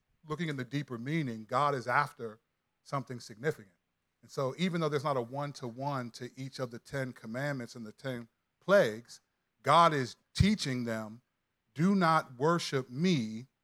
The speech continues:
the way they worship their gods."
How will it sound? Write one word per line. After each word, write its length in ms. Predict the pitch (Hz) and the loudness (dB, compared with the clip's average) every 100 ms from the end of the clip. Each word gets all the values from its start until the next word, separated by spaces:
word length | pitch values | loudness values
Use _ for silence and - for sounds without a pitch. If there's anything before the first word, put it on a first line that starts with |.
| _ _ _ _ _ _ | _ _ _ _ _ _
the 100 | 127 | -2
way 260 | 127 139 | 2 0
they 240 | 127 135 143 | 2 0 0
worship 540 | 127 139 127 123 104 | 0 0 -2 -8 -8
their 160 | 120 113 | -6 -6
gods." 520 | 101 92 _ _ - | -8 -16 _ _ -20